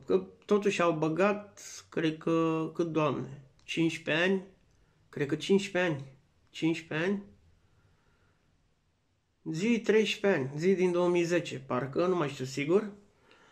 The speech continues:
Au băgat o grămadă de bani ca să închidă toate minele, absolut toate minele. Și acum, uh, au, uh, anul ăsta, au evacuat un sat, deci i-a dat afară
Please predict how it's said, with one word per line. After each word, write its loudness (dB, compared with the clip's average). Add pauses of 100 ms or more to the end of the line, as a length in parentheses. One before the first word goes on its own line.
(240)
Au 4
băgat 6
o 4
grămadă 6
de 4
bani 2 (580)
ca 2
să 0
închidă 4
toate 4
minele, 6
absolut 4
toate 0
minele. 2
Și -2
acum, 4
uh, -2 (320)
au, 2
uh, 4 (380)
anul 2
ăsta, -2 (840)
au 8
evacuat 6
un 4
sat, 0
deci -4
i-a 4
dat 4
afară 2